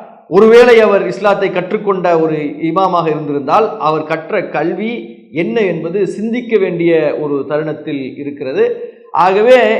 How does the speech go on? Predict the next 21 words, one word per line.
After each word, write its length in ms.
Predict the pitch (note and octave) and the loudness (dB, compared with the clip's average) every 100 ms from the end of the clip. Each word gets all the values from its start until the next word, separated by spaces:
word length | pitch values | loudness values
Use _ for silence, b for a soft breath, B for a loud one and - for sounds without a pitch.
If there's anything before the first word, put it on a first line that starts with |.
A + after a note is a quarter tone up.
| - | -4
இந்த 440 | F3+ A3 A3 G#3+ G3 | -6 -2 2 4 4
விஷயத்தை 560 | G3 A#3+ B3 A#3+ A#3 | 2 0 2 2 2
வைத்துக்கொண்டு 720 | G3+ G#3+ - G#3+ G#3 G#3 A#3 | 2 2 0 -2 0 0 0
சங்க 260 | G#3+ G3+ A3 | 0 0 0
பரிவாரங்கள் 680 | G#3+ G3+ G3+ F#3+ F#3 G3 G#3+ | 0 0 2 2 2 0 0
இந்த 180 | F#3+ F3+ | 0 -2
நாட்டுல, 440 | F3+ G3 F#3+ F#3+ G3+ G3+ | 0 -2 -2 2 4 4
இந்த 200 | G3 D#3+ | 2 2
WhatsApp 360 | F#3 F#3+ G#3 - | 2 2 -2 -2
சேனல்கள்ல, 640 | F#3 F3+ F3+ E3+ E3 F3 F#3+ F#3 - | -2 0 0 0 0 0 0 -2 -4
YouTube-கள்ல 720 | E3+ A#3 A3 A3+ F#3 E3+ E3 F#3 A3+ - - - F#3+ | -4 -2 -2 -2 0 0 2 4 4 2 -8 -8 0
ஒரு 380 | G3 F#3+ F3+ G#3+ | 4 4 4 2
பொய் 160 | A3 | 2
கருத்தை 360 | G#3+ G3+ G3 G3 | 4 2 2 0
வந்து 220 | F#3 G3+ | 0 -2
நீங்கள் 200 | G3+ F#3 | -4 -4
வந்து 220 | F3+ F#3+ | -2 -2
பரப்ப 500 | F#3 F#3 F3+ F#3+ F3 | 0 0 2 2 4
நினைப்பீர்களே, 560 | D#3+ E3+ F3 F3 D#3 D3 | 2 0 0 0 -2 -2
ஆனால் 420 | D3 A3+ A3 E3 | 0 2 2 2
நீங்கள் 360 | F3 G#3 G#3 | -2 0 0